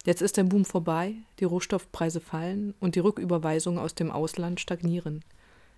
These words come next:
Es begann mit den Protesten von Straßenverkäufern und Tuk-Tuk-Fahrern aus den Slums von Bagdad und den Städten im vor allem schiitisch bewohnten Süden. Sie besetzten die zentralen Plätze, weil die Regierung den Straßenverkauf verboten,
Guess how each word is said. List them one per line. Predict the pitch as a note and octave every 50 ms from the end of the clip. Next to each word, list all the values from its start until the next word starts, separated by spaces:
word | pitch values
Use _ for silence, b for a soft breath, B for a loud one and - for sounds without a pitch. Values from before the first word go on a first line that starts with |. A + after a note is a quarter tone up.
| _ -
Es | - F#3 F3
begann | - - F#3+ F3 F3+ E3 E3 F#3+
mit | G3+ F#3+
den | - G3+
Protesten | F#3+ - - G3+ - - G#3 - - - F3+
von | E3 - F3 E3
Straßenverkäufern | - - - - F3+ F#3 - F3 - - D#3+ - - - E3 D#3+ D#3 - E3 D#3+ D#3+
und | - - E3 -
Tuk-Tuk-Fahrern | - A3 - - - F#3 - - - F3 D#3+ D#3+ D#3+ E3 D#3+ D#3+ - - -
aus | E3+ -
den | - F3+ E3+
Slums | D#3+ - - E3 E3 F#3 F#3 -
von | - F#3+ F3
Bagdad | E3+ E3+ E3+ - - E3 D#3 D#3 - -
und | - E3+ E3
den | E3+ E3+
Städten | - - - F#3+ F#3+ F#3+ - D#3 D#3 D#3+ E3
im | - E3
vor | - - E3
allem | - D#3+ F3 F3
schiitisch | F3 - - G3+ G3 G3 - A3 - -
bewohnten | - F#3+ E3 E3+ F3+ F#3 F#3 F#3+ G3+ F#3+
Süden. | - - F3 E3 E3 E3 D#3 E3 - b b b b b b b b b b b
Sie | - - G#3
besetzten | F3+ G3+ F#3+ G3+ G3+ - - -
die | G3+ G3+
zentralen | - - G3+ F#3+ - - F#3 F3+ F3+ F#3
Plätze, | - - G3 F#3+ - - - D#3+ D3+ D#3 - _ _
weil | - E3
die | E3 F3
Regierung | E3+ F3 E3+ D3+ E3 E3+ G3+ F#3+ G3+ G3
den | G3+ F#3+
Straßenverkauf | - - - F3 F3 F3+ - F#3 - F#3 F3 - - F3+ F3
verboten, | - F3+ D#3 E3 F3 F3+ F#3+ - - A3+ A3